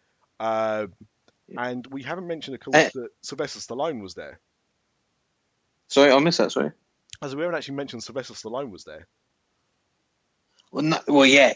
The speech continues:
Speaker 2: yeah, yeah. You need to, like, but to say about Yondu, like, uh, 'cause I, I thought back on it, and almost instantly, like, when it, you found out that he was making that ultimate sacrifice,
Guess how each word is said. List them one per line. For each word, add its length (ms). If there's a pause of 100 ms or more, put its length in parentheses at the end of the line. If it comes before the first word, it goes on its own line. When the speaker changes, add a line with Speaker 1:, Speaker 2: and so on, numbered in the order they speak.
Speaker 2:
yeah, 160
yeah. 220
You 220
need 180
to, 160
like, 280 (280)
but 240
to 80
say 240
about 320
Yondu, 500
like, 300
uh, 160
'cause 340
I, 100
I 40
thought 320
back 280
on 140
it, 160 (420)
and 640
almost 340
instantly, 520
like, 180
when 240
it, 280
you 120
found 340
out 440
that 140
he 160
was 220
making 640
that 200
ultimate 440
sacrifice, 760